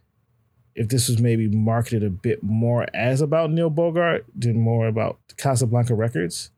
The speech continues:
uh, because the people who play his partners are mere props. Uh, Jay Farrell gets to do a little bit,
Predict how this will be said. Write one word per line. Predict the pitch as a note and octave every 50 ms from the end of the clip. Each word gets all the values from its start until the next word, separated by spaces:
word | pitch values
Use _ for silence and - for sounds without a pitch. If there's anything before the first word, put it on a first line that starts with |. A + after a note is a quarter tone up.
| _ _ _ _ _ _ _ _ _ _ _ _ _ _ _ _ _ _
uh, | - A#2+ A#2+ A#2+ A#2
because | G#2+ A2+ A2+ - - - B2 A#2 A#2+ A#2+ A#2 A2+ G#2+ G#2 A2 - - _ _ _ _ _ _ _ _ _ _ _ _ _ -
the | - A#2+
people | A#2+ - D#3 C#3+ C#3+
who | D3 C3
play | - - C3+
his | B2+ B2 A#2
partners | A#2+ - - C3+ B2+ A#2+ G#2+ G#2+ G2 G2
are | G#2+
mere | G#2 G#2+ A2+ A2 G#2+
props. | - - A2 D2+ - - - - - - _ _ _ _ _ _ _ _ _ _ _ _ _ _ -
Uh, | - A2 A2 A2 A2
Jay | G2+ A2 B2+ C#3
Farrell | B2+ - D3+ C3+ B2+ B2 B2
gets | A#2 A#2+ A2+ -
to | B2+
do | G#2+ A#2+ A#2+
a | A2
little | G#2 B2 D#3+ E3+ C3+
bit, | G2+ G2 F#2+ - -